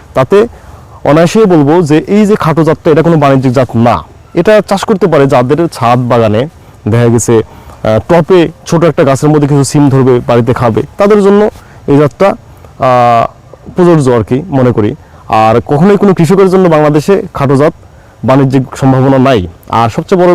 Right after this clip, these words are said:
বিষয় হচ্ছে খাটো জাতের সিমের মধ্যে স্বাদ নাই, ওর শরীরের মধ্যে কোনো মাংস নাই, একেবারে দেখা গেছে প্লাস্টিক,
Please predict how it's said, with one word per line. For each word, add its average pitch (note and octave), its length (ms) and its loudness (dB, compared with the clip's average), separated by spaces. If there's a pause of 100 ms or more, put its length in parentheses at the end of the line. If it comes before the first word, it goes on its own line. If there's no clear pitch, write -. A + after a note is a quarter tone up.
বিষয় F3+ 180 2
হচ্ছে F#3 160 0 (520)
খাটো C3 200 0
জাতের C#3+ 240 0
সিমের D#3 260 2
মধ্যে E3+ 180 0 (320)
স্বাদ D#3+ 220 -4 (160)
নাই, C3+ 120 -2 (400)
ওর C3+ 80 -6 (240)
শরীরের D#3+ 400 -2
মধ্যে D3+ 240 -4
কোনো D#3 180 -4
মাংস D3 280 -4
নাই, B2 200 -4 (360)
একেবারে E3 460 -4
দেখা D#3+ 140 -2
গেছে D#3+ 240 -8
প্লাস্টিক, F3+ 380 -4